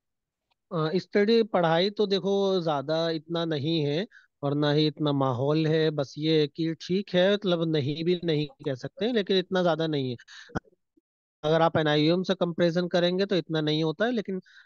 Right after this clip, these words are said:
अ, और बाकी इतना ज्यादा माहौल भी नहीं होता है। तो लेकिन बस ये है कि stipend ज्यादा होती है और थोड़ी बहुत पढ़ाई, लेकिन ये है कि एनआईएम से कंपेयर करेंगे तो इतनी इस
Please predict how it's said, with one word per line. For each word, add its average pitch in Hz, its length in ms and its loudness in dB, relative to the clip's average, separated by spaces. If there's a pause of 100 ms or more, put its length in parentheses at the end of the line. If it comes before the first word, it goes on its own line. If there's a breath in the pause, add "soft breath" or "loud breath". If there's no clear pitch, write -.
(160)
अ, 151 40 0
और 151 380 4
बाकी 151 280 2
इतना 170 200 0
ज्यादा 165 140 2
माहौल 156 320 0
भी 160 80 -4
नहीं 151 220 -4
होता 139 220 -4
है। 139 100 0 (680 soft breath)
तो 160 60 0
लेकिन 147 420 2
बस 160 180 0
ये 185 80 4
है 185 60 2
कि 185 120 0
stipend 160 460 0
ज्यादा 156 260 0
होती 185 280 -2
है 240 60 0
और 226 80 -2
थोड़ी 151 280 0
बहुत 147 260 -2
पढ़ाई, 156 240 0
लेकिन 165 400 -6
ये 165 200 2
है 170 80 2
कि 196 100 -2
एनआईएम 165 540 0
से 190 120 -10
कंपेयर 180 400 0
करेंगे 170 380 -2
तो 151 120 -2
इतनी 147 260 -6
इस 131 120 -8